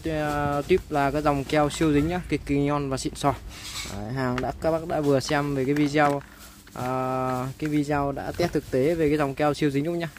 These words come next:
Đấy, năm mươi nghìn cho một tuyếp keo siêu dính này. Sản phẩm tiếp theo thì em, à, lên luôn cho bác là cái dòng, à, băng keo tôn nhá. Đấy, cái dòng băng keo tôn này. Đó, băng, băng keo tôn cực kỳ ngon, xịn sò, chắc chắn luôn. Đó, con này thì, à, dùng rất là hay. Các bác, à, dùng thì các bác, à, chỉ cần về bóc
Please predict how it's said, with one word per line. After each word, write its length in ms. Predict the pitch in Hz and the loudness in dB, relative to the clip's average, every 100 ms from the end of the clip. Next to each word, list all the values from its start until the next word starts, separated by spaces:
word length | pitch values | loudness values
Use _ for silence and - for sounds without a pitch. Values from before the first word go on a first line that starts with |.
| - | -12
Đấy, 240 | 98 120 | -10 -4
năm 220 | 147 147 151 | 2 4 4
mươi 80 | |
nghìn 220 | 147 139 131 | 4 2 2
cho 120 | 147 | -2
một 60 | 131 | -2
tuyếp 120 | 180 - | -4 0
keo 140 | 151 | 0
siêu 120 | 147 | 2
dính 180 | 139 151 | 2 2
này. 140 | 170 131 - | 0 -2 -4
Sản 160 | 202 156 | -2 0
phẩm 120 | 147 | 2
tiếp 120 | 202 | 4
theo 120 | 214 196 | 6 6
thì 80 | |
em, 180 | 185 190 | 4 4
à, 180 | 185 185 | 4 6
lên 160 | 190 190 | 6 6
luôn 140 | 185 | 6
cho 80 | 180 | 6
bác 140 | 202 | 6
là 80 | 190 | 4
cái 160 | 160 175 | 0 0
dòng, 280 | 175 156 156 | 0 0 0
à, 320 | 156 151 151 | 0 0 2
băng 160 | 170 - | 0 2
keo 140 | 185 | 0
tôn 260 | 170 190 180 | 4 4 4
nhá. 120 | 175 185 - | 2 2 0
Đấy, 180 | - 113 | -4 -6
cái 100 | 147 | -4
dòng 180 | 147 147 | -2 -2
băng 120 | 151 | -2
keo 140 | 160 | -4
tôn 200 | 151 170 | 0 0
này. 100 | 143 - - - - | 0 0 4 4 4
Đó, 220 | - 98 110 | -10 -10 -8
băng, 320 | 123 117 120 | -8 -8 -8
băng 100 | 131 - | -6 -4
keo 100 | 135 | -2
tôn 200 | 143 131 | -2 -2
cực 180 | 127 | -6
kỳ 100 | 131 | -4
ngon, 220 | 123 131 127 | -2 -2 -2
xịn 140 | 120 | -6
sò, 180 | - 120 | -2 -2
chắc 100 | 139 123 | 0 0
chắn 140 | 135 | 0
luôn. 100 | 156 - - - - - | -2 -4 -10 -6 -6 -2
Đó, 200 | 107 127 | 0 2
con 100 | 156 | 2
này 120 | 156 143 | 2 2
thì, 140 | 143 | 2
à, 120 | 139 | 4
dùng 180 | 139 135 | 2 0
rất 100 | 170 | 0
là 60 | 165 | -2
hay. 200 | 160 147 - - - - - | -2 -4 -10 -16 -18 -20 -4
Các 60 | 151 | 2
bác, 220 | 170 165 | 2 2
à, 380 | 165 156 156 151 | 4 4 4 4
dùng 220 | 143 135 | 4 4
thì 160 | 131 | 4
các 120 | 131 151 | 4 4
bác, 220 | 170 165 | 4 2
à, 200 | 151 147 | -2 -2
chỉ 160 | 131 | -6
cần 280 | 117 123 123 | -8 -6 -6
về 180 | 120 123 | -6 -2
bóc 180 | 147 | -2